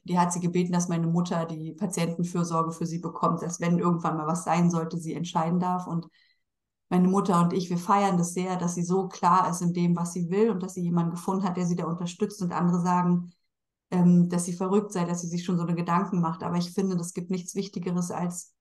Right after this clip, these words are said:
zu akzeptieren, dass dieses Leben endlich ist,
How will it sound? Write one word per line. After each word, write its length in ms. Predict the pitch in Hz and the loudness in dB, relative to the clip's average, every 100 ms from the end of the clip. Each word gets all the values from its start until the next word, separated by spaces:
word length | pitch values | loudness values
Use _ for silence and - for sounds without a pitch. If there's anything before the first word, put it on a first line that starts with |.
| _ _ _ | _ _ _
zu 140 | - | -4
akzeptieren, 840 | 175 - 175 175 - 220 233 240 240 | -4 -4 -8 -8 -4 2 4 4 2
dass 160 | 196 | 0
dieses 280 | 185 175 175 | -4 -4 -2
Leben 280 | 180 180 175 | 0 0 0
endlich 500 | 175 208 214 233 - | 0 -2 0 -4 -4
ist, 420 | 254 277 - - | -6 -6 -8 -12